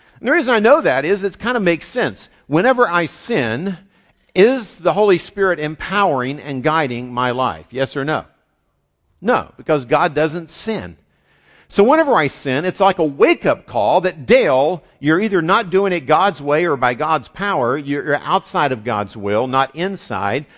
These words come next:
You've disobeyed God. Uh, you've had an attitude, a thought, a whatever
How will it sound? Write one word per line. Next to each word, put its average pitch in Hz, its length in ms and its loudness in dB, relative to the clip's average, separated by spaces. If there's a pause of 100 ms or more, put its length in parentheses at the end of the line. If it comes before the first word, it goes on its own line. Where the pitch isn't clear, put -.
(180)
You've 127 220 -4
disobeyed 123 640 0
God. 117 400 0 (240)
Uh, 135 220 2
you've 160 160 -4
had 165 180 2
an 143 100 -6
attitude, 156 560 -2
a 117 40 0
thought, 165 360 0
a 117 140 0
whatever 156 520 0